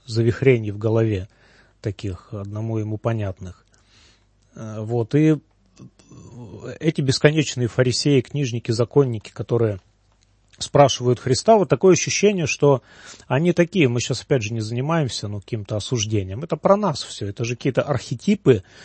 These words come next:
религиозные, которые так или иначе нас касаются.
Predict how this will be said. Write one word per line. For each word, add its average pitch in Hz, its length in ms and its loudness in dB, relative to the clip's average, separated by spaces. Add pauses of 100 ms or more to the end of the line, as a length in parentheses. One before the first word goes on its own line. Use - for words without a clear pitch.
(120)
религиозные, 123 800 2
которые 160 360 -2
так 165 260 -2
или 131 160 2
иначе 135 540 -2
нас 131 340 -4
касаются. 117 800 -4